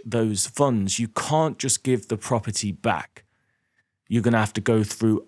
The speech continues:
lengthy sales processes. You're gonna have to put the property on the market, then lengthy legals, wait for the searches, do the legals, the back and forth. You gotta hope your survey is good.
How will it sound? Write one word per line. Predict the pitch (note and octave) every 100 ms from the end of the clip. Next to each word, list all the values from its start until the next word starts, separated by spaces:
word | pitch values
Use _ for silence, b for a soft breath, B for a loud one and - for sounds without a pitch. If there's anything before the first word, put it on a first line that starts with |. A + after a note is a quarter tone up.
| -
lengthy | G#2+ G#2+ A#2+ D3+ - C#3+ C3+ -
sales | - - A2+ G#2+ G#2
processes. | - A2+ G#2 - G#2 - G#2 F#2 - _ _ _ _ _ -
You're | A2
gonna | A2 G#2+
have | G#2
to | G2
put | - -
the |
property | F#2+ - D3 - B2+
on | A2
the | G#2+
market, | G#2 G#2 G2+ - G#2+ G#2 - _ _ -
then | G#2+ G#2 -
lengthy | G#2 G#2 G#2 A#2 C#3 D#3 - C3 A#2+ -
legals, | G#2 A2+ A2 G2 G#2 G#2 G2+ G2+ - - _ _
wait | - G2+ G2+
for | A#2+
the | A2+
searches, | - A2+ A2 G#2 - G#2+ G2+
do | - F#2+ G2+
the | G#2
legals, | G#2 G#2 G#2+ G#2+
the | G#2
back | F#2+ G2 -
and | A2
forth. | - G2+ G#2
You |
gotta | A2 -
hope | - A2 -
your | C3
survey | - A#2+ A2+ G#2 G2+
is | G2+
good. | - G#2+ G2+